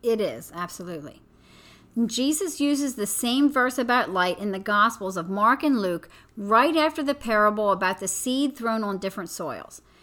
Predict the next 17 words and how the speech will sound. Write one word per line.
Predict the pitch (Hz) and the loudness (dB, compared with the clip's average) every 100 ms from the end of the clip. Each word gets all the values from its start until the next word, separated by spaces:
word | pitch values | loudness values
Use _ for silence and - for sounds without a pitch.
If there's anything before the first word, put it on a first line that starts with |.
| _ - | _ -4
We're | 220 311 | 2 2
to | 427 | 2
shine | - 277 247 240 | -2 4 4 4
the | 214 | 0
light, | 190 220 190 123 - - | 0 2 2 0 -12 -10
in | 190 | -6
other | 185 220 | -2 -2
words, | 277 220 202 208 | 2 4 2 0
the | 180 | -6
seed | 175 - 170 180 240 | -8 -6 -6 -4 -2
of | 233 240 | -4 -4
the | 254 | -4
gospel, | 247 226 247 - 160 165 | 0 2 2 -2 -8 -2
onto | 220 311 349 - 202 202 | 2 4 2 0 -2 -2
an | 202 175 | -4 -2
unbelieving | 208 254 277 277 285 269 | 0 0 0 0 2 2
world | 202 180 107 - | 2 2 0 -4